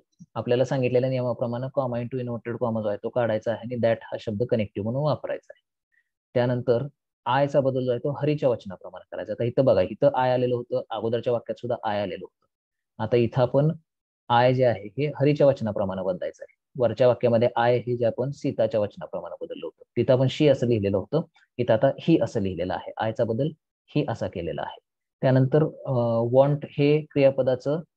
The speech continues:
पहिलं रूप आहे, म्हणजेच हा simple present tense आहे, तर याचं क्रियापदाच्या दुसऱ्या रूपांमध्ये रूपांतर करायचं, म्हणजे simple past tense मध्ये. तर "Hari said to me, 'I want to borrow your book,'" त्याचं "Hari told me that he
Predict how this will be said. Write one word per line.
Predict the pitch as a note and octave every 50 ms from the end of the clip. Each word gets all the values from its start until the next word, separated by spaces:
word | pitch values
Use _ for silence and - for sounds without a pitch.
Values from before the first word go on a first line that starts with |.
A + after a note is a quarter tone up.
| _ _ _ _ -
पहिलं | - D#3+ D3 C3+ B2 B2
रूप | A2+ G#2+ G2 F2 - E2
आहे, | D#2+ - - _ _ _ _ _ _ -
म्हणजेच | - G#2 G#2+ A2 C3 C3+ C3+ - - -
हा | - - A#2+ A#2+
simple | - - D3 B2 A2 B2 B2
present | A#2+ B2+ A#2+ A2+ B2+ B2 A#2+ A#2
tense | A#2+ A2 G#2 - -
आहे, | F#2+ - A#2+ C3+ D3+ - _ _ _ _ _ - -
तर | A#2
याचं | A#2+ A#2+ A#2 - C#3
क्रियापदाच्या | C3 - C3 B2+ B2 A#2+ - - B2+ C#3 C#3 - C#3 F3 - _ _ _ _ _ -
दुसऱ्या | C3+ C#3 C3+ - C3+ B2+ B2+
रूपांमध्ये | B2+ A#2 - A#2 A2 A2 G#2+ - _ _ _ _ A2 A2+ G#2 B2 C#3
रूपांतर | D#3 - - A2 G#2 F#2 E2+ -
करायचं, | - F2+ F2+ F#2 - G#2+
म्हणजे | A2 A#2+ B2+
simple | B2+ E3 D3 C3+ B2+ A#2+
past | - F#2+ F2+ - - -
tense | D2+ D2+ - - -
मध्ये. | - - - - _ _ _ _ _ _ _ -
तर | B2 B2
"Hari | G2+ B2+ B2+ C#3+ D3
said | C#3+ - C#3 - - - -
to | B2+ B2+
me, | C3 A#2+ G#2+ A2+ C3 _ - B2
'I | A#2+ B2 C#3 C#3+
want | C#3 C3 C3 C3 C3 B2+ B2+ -
to | C#3 B2
borrow | B2+ B2 B2 A#2 A2
your | A2 G#2+ G#2
book,'" | G#2 G2 A#2 G#2+ - _ _ -
त्याचं | A2 G#2 - A#2
"Hari | G#2+ A2+ A#2 B2+ B2+ B2+ - C3
told | A#2 A2+ A2+ A2
me | G#2+ A2 A2 A2 G#2+ -
that | B2 G#2 F#2+ A#2 - _ _ _ - -
he | C#3 B2 B2 D3